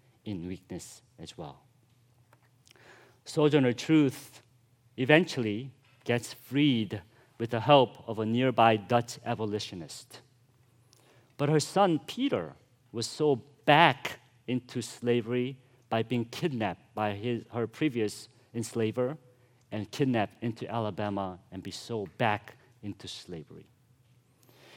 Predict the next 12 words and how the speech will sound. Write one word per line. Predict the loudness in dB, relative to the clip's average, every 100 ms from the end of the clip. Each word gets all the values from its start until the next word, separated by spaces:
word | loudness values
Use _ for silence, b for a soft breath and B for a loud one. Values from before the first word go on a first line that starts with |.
| b
In | 2
her | 4
journey | 4 6 10 10 8
to | 4
free | -2 2 4
her | 6 4
son, | 2 6 8 8 2 0
Isabella | -2 2 6 8 10 8
experiences | 4 -6 -4 2 4 6 6 4 0 2
a | -2
spiritual | -4 -8 -2 -2 0 0
reawakening. | 2 4 4 4 0 0 -2 -2